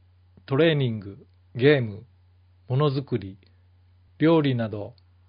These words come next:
二十二プログラム。参加者同士の交流も楽しみながら、新しいことにチャレンジしよう。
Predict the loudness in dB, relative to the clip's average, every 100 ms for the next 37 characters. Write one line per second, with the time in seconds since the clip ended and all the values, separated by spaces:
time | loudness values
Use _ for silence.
0 | -6 -2 0 0 0 0 -6 -10 _ -6
1 | -2 -2 -4 -8 -16 -20 _ _ _ _
2 | _ _ _ _ _ _ _ _ _ _
3 | -8 -6 -4 -4 -2 0 -2 -2 -6 -8
4 | -4 -4 -2 -4 -4 -4 -6 -8 -6 -6
5 | -6 -4 -4 -2 -2 -2 -4 _ _ _
6 | _ _ -2 0 2 0 -4 -4 -4 -6
7 | -6 -12 -18 _ -8 -2 0 0 -4 -4
8 | -6 -6 -10 -18 _